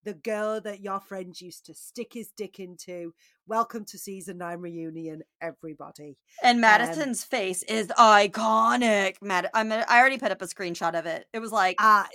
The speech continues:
Speaker 1: j-,
Speaker 2: wow.
Speaker 1: the best faces, the best faces, and they only get better. Um, i-, it's not good. And, um,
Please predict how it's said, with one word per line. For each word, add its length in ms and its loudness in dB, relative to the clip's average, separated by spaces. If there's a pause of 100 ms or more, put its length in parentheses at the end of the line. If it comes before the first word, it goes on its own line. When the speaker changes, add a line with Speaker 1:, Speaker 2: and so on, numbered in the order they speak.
Speaker 1:
j-, 140 -14 (100)
Speaker 2:
wow. 440 -2
Speaker 1:
the 100 6
best 420 0
faces, 560 -6
the 160 -8
best 320 -8
faces, 420 -8
and 120 -8
they 160 -6
only 240 -6
get 260 -10
better. 340 -8 (460)
Um, 560 0 (540)
i-, 220 -20
it's 300 -6
not 340 -2
good. 340 -2 (260)
And, 580 -8 (200)
um, 800 -4